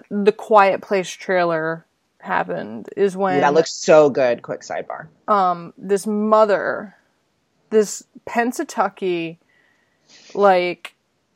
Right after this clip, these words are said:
Speaker 1: fifty-year-old mother, well, older than that, 'cause she had her two grown sons with her.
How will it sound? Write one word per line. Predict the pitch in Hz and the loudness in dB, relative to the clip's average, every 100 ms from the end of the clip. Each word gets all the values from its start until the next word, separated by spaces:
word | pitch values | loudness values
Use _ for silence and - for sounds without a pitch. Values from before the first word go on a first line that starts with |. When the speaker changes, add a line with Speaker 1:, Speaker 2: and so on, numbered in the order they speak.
| _ _ - | _ _ -20
Speaker 1:
fifty-year-old | - - 208 - 226 226 214 202 190 175 | -12 -8 -8 -8 -6 -4 -2 0 -2 -4
mother, | 185 185 185 180 180 170 175 170 | -10 -8 -6 -4 -6 -6 -10 -6
well, | 311 285 196 | -2 -2 -2
older | 135 262 233 | -2 0 0
than | 208 | -2
that, | 196 175 | -6 -8
'cause | 180 | -12
she | - 220 | -8 -8
had | 196 | -6
her | 190 | -10
two | - 233 | -8 -8
grown | 190 185 190 185 | -6 -2 -2 -4
sons | 180 185 180 180 170 | -10 -10 -10 -12 -14
with | 156 | -14
her. | 151 143 160 | -12 -12 -12